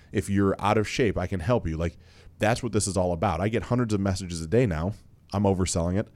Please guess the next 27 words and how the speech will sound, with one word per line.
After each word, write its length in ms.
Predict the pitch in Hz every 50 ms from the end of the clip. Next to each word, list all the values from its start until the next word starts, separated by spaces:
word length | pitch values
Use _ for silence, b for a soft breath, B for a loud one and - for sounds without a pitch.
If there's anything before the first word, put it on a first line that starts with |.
| B B B B B
I 120 | B 127
get 160 | 127 117 -
fifty 260 | - - 117 113 120 110
to 140 | 110 104
a 20 | 98
hundred 320 | - 120 117 113 101 92
and 320 | 98 101 - - - 95 -
fifty 220 | 101 82 - 87
messages 400 | 85 82 80 80 85 82 80 78
a 60 | 78
day 320 | 71 76 76 85 107 123 - - - - - b b b b b b b b b b b b
of 100 | 92 -
people 220 | - 120 - 98
saying, 300 | - - 104 98 92 92
"This 180 | 87 113 123 -
has 100 | 127 113
started 300 | - 117 107 98 98 87
to 60 | 87
change 260 | - - 98 90 85
my 100 | 85 85
life. 300 | 85 78 76 76 76 -
This 120 | - 107 107
showed 300 | - - 127 123 120 110
me 80 | 107
another 260 | 98 95 90 90 87 85
opportunity. 600 | 82 - - 85 - - 82 73 73 67 62 - - B B B B B B B
This, 260 | - 104 101 - -